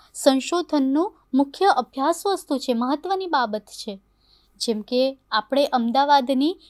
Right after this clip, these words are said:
મહિલાઓનો અભ્યાસ કરવાનો હોય, તો મહિલાઓ તો કેટલી બધી છે, જુદા જુદા ધર્મ, જુદી જુદી જ્ઞાતિની, જુદા જુદા, અ, ગ્રામીણ વિસ્તાર, શહેરી વિસ્તાર, પછાત વિસ્તાર. કેમ કે અમદાવાદ એ ભલે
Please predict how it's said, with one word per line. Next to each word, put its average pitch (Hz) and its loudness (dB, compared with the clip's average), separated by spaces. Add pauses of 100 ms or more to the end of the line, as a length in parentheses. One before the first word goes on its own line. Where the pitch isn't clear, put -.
(140)
મહિલાઓનો 294 0
અભ્યાસ 359 -2
કરવાનો 381 -4
હોય, 302 -2 (520)
તો 440 4
મહિલાઓ 240 0
તો 370 -2
કેટલી 381 0
બધી 381 0
છે, 349 -6 (360)
જુદા 277 0
જુદા 262 -2
ધર્મ, 269 -2
જુદી 254 -4
જુદી 240 -4
જ્ઞાતિની, 254 -2
જુદા 269 -2
જુદા, 269 0 (280)
અ, 262 2
ગ્રામીણ 269 2
વિસ્તાર, 262 2
શહેરી 294 0
વિસ્તાર, 262 0 (220)
પછાત 311 -2
વિસ્તાર. 262 -4 (280)
કેમ 220 -4
કે 262 -4
અમદાવાદ 226 -2
એ 359 -4
ભલે 349 -2